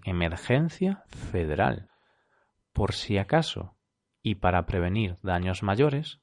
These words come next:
los habitantes de esas zonas han sido evacuados y trasladados a zonas más seguras.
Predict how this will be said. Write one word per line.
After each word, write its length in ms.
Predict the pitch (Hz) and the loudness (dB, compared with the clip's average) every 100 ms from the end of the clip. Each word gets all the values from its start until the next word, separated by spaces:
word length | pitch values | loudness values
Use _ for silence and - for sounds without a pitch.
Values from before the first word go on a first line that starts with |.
| _ | _
los 440 | 101 101 107 110 | 0 6 6 4
habitantes 760 | 104 98 107 131 113 - - - | 0 0 2 2 0 -4 -12 -10
de 220 | 92 90 | -2 0
esas 300 | 104 120 117 | 0 0 -4
zonas 460 | - 156 123 - - _ _ - 120 | 2 2 2 -4 -14 _ _ -2 4
han 220 | 123 110 | 4 2
sido 460 | - 123 151 170 _ | 0 0 0 -2 _
evacuados 1080 | 98 85 78 76 - 87 123 160 180 - 220 | 0 2 2 0 0 2 4 2 -2 -6 -4
y 200 | 120 117 | -4 -2
trasladados 1160 | 117 120 117 107 - 95 90 110 113 - - - | 0 0 0 -2 -2 2 4 4 4 0 -8 -8
a 140 | 90 | -8
zonas 540 | - 110 123 143 - - | -4 0 2 0 -2 -4
más 640 | 95 95 113 143 - - | -2 2 2 0 -6 -16
seguras. 760 | - - 95 107 123 - - | -18 -8 -2 0 0 -4 -10